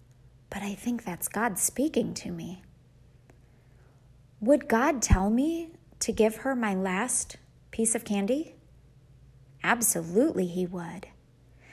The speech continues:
He not only gave us his l-, son,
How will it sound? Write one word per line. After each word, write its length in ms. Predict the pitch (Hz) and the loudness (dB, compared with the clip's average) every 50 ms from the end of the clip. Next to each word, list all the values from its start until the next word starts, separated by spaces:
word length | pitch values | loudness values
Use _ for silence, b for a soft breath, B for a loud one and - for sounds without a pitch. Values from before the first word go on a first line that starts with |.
| b b b b | b b b b
He 220 | - - 302 349 | 8 8 10 10
not 240 | 359 330 262 214 202 | 10 8 6 6 6
only 240 | 208 220 220 208 170 | 4 4 4 4 4
gave 260 | - 190 196 190 196 | 6 6 6 6 4
us 200 | 202 185 - - | 0 0 0 -2
his 240 | 185 190 185 - - - - - - - - - - - - - - | 0 0 0 0 -2 -4 -12 -20 -20 -20 -20 -20 -20 -20 -16 -10 -8
l-, 260 | 180 170 170 175 - - - - - - | -6 -4 -6 -6 -8 -10 -18 -18 -10 -6
son, 680 | - - - 294 277 320 285 214 - - - - - | -4 -2 2 2 2 2 2 0 -2 -4 -6 -8 -10